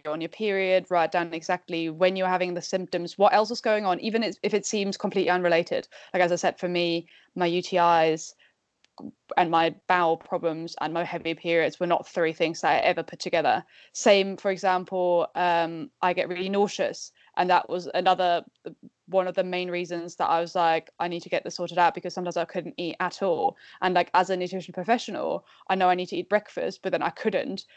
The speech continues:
And it was, like, stressing me out loads 'cause I'm like, "How am I gonna get through the day? Like,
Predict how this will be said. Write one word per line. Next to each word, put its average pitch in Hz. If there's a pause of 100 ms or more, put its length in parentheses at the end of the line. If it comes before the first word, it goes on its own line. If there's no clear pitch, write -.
(180)
And 185
it 185
was, 180
like, 156
stressing -
me 185
out 226
loads -
'cause -
I'm 185
like, 170 (880)
"How -
am 180
I 180
gonna 180
get -
through 170
the 190
day? 240
Like, -